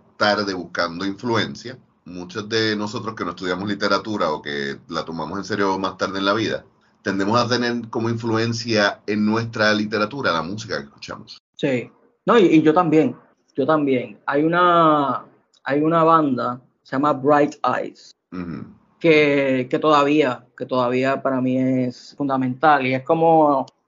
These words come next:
Speaker 2: eh, es una música muy melódica, ¿verdad? Con unas letras muy profundas, metafóricas, pero luego, pues, seguí, ¿no? Eh, entré a la música en español muy tarde también, Silvio, Sabina,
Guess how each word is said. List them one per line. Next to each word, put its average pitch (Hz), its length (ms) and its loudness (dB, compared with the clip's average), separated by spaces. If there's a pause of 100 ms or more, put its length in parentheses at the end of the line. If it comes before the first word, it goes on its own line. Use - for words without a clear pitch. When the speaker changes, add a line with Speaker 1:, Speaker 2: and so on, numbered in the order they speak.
(180)
Speaker 2:
eh, 95 480 0
es 135 80 -6
una 190 160 4
música 190 440 4
muy 165 200 0
melódica, 190 800 8
¿verdad? 139 240 0
Con 156 120 4
unas 160 100 4
letras 175 300 2
muy 170 120 -4
profundas, 175 720 0
metafóricas, 170 1080 2 (420)
pero 156 240 8
luego, 175 400 6
pues, 139 300 2
seguí, 147 360 -2
¿no? 170 260 2
Eh, 143 260 -2 (160)
entré 147 280 0
a - 20 4
la 180 80 6
música 196 420 2
en 185 80 2
español 175 420 2
muy 180 140 -2
tarde 165 300 4
también, 170 600 2
Silvio, 165 520 2
Sabina, 151 720 0